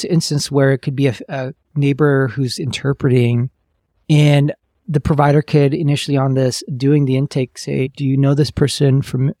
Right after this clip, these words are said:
as a, for, are, there will always be an instance where that person is afraid to say n-, yes. So I think that's something to be,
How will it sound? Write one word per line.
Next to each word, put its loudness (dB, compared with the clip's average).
as -8
a, -10
for, -16
are, -4
there 2
will 4
always 2
be 2
an 0
instance -6
where -2
that -8
person -8
is -6
afraid -6
to -16
say -4
n-, -4
yes. 0
So 0
I 6
think 0
that's 0
something 0
to -8
be, -2